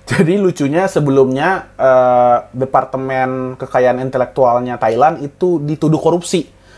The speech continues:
karena mereka lalai dalam tugas dengan memproses klaim paten dari konglomerat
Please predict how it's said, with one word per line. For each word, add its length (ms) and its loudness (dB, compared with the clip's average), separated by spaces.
karena 720 -4
mereka 320 0
lalai 480 2
dalam 320 0
tugas 480 0
dengan 800 -4
memproses 1120 -2
klaim 320 0
paten 640 -2
dari 560 0
konglomerat 880 0